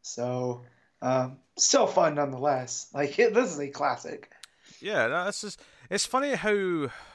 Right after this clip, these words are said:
Speaker 2: how new this actually was when I was first watching it. 'Cause it, 'cause we,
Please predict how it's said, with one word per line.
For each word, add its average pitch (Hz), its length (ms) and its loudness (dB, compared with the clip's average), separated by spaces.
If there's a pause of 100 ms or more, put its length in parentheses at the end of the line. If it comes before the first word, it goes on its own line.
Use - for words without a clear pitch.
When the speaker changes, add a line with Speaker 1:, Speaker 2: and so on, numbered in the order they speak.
(800)
Speaker 2:
how 165 140 0
new 165 360 2
this 156 240 2
actually 131 440 0
was 110 460 0
when 101 120 -4
I 104 120 -2
was 104 160 -6
first - 320 -8
watching 98 360 -4
it. 85 80 -14
'Cause 123 140 -8
it, - 240 -10
'cause 185 140 -4
we, 226 100 -2